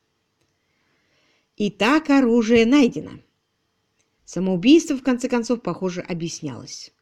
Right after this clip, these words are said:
Гарриет стояла с бритвой в руке, интересуясь, оставила ли она отпечатки пальцев на её влажной поверхности.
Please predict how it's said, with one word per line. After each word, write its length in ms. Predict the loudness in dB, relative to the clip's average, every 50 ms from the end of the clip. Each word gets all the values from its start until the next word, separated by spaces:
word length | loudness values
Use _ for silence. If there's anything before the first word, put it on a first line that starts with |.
| _ _ _ _ _ _ _ _ _ _
Гарриет 520 | -10 -2 2 4 6 6 6 6 4 2 0
стояла 320 | 0 0 2 2 2 2
с 60 | 0
бритвой 380 | -2 -2 -2 -2 0 -2 -2 -2
в 40 | -2
руке, 360 | -4 -4 -2 0 0 0 0
интересуясь, 760 | -2 -6 -6 -4 -2 -2 -2 -2 -4 -4 -4 -4 -4 -6 -8 -10
оставила 680 | -12 -12 -12 -12 -12 _ -4 -4 -2 -2 -2 -2 0
ли 120 | 0 -2 -2
она 240 | -4 -4 -6 -6
отпечатки 440 | -8 -8 -10 -8 -8 -8 -8 -8 -12
пальцев 480 | -12 -8 -6 -6 -6 -6 -10 -12 -10 -8
на 60 | -8
её 180 | -6 -6 -6 -6
влажной 380 | -6 -6 -8 -6 -8 -8 -8
поверхности. 640 | -6 -6 -6 -6 -8 -10 -14 -20 -20 -20 -20 -20 _